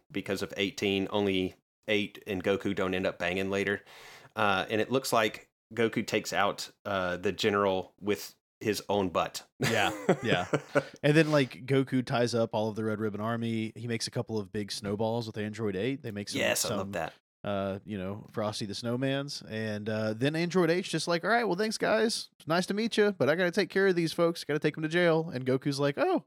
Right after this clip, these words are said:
Speaker 2: okay. Well, I'm Goku. Great to meet you." And then they leave. And that's, it just wraps up really nicely. I felt like it was, this part,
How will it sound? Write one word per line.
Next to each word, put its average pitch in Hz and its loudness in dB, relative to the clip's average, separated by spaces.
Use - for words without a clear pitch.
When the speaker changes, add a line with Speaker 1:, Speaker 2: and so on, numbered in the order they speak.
Speaker 2:
okay. 240 2
Well, 180 0
I'm 220 0
Goku. 214 2
Great 165 2
to 190 -6
meet 196 -2
you." 185 2
And 165 -4
then 156 2
they 175 6
leave. 202 0
And 135 4
that's, 156 2
it 127 -2
just 151 -6
wraps 120 2
up 196 4
really 170 2
nicely. 180 0
I 156 6
felt 240 6
like 180 0
it 180 2
was, 165 4
this 135 6
part, - 2